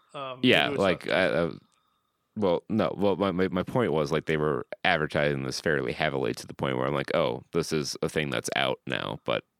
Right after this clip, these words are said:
Speaker 2: it's not coming out until the beginning of next
Speaker 1: Yeah.
Speaker 2: month.
Speaker 1: So,
Speaker 2: Um,
Speaker 1: it, this is about, like, he, he makes a, a, a wish, or he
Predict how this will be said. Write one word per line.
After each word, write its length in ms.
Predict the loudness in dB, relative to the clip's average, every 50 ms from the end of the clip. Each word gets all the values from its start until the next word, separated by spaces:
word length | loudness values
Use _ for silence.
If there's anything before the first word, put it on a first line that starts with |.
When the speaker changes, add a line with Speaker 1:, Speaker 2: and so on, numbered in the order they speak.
| _ _ _ _ _ -4
Speaker 2:
it's 220 | -4 -4 -2 -2
not 200 | -2 -2 -2 -2
coming 220 | -4 -4 -2 -2 0
out 160 | -2 -2 -4 _ _ _ _
until 540 | -8 -6 -4 -2 -2 0 0 0 -2 -4 -6 _ _ _ _ _ -10
the 60 | -6
beginning 280 | -2 -2 -2 -2 -2 -4
of 80 | -4
next 280 | -4 -4 -4 -6 -6 -6
Speaker 1:
Yeah. 80 | -4 -4
Speaker 2:
month. 220 | -4 -6 -8 -14 -20 -20 -20 -20 -20 -20 -20 -20 -20 -20 -20 -20 -10
Speaker 1:
So, 300 | -2 0 0 2 2 2
Speaker 2:
Um, 320 | 4 4 4 4 4 4 2
Speaker 1:
it, 60 | 2 2 0
this 80 | 0 -2
is 40 | 2
about, 180 | 2 2 4 4
like, 120 | 2 0
he, 200 | 0 -2 -2 -2 -2 -2
he 180 | -2 -2 -2
makes 320 | 0 0 0 -2 0 0 2
a, 60 | 2 4 4 4 4 4 2 0 -2 -4
a, 100 | -10 -12 -12 -16 _ _ _ _ _ -8
a 40 | -8
wish, 560 | -4 -2 -2 -2 -2 -2 -4 -8 -8 -10 -12 _ _ _ _ _ _ _ _ -8
or 180 | -6 -4 -4
he 180 | -4 -6 -8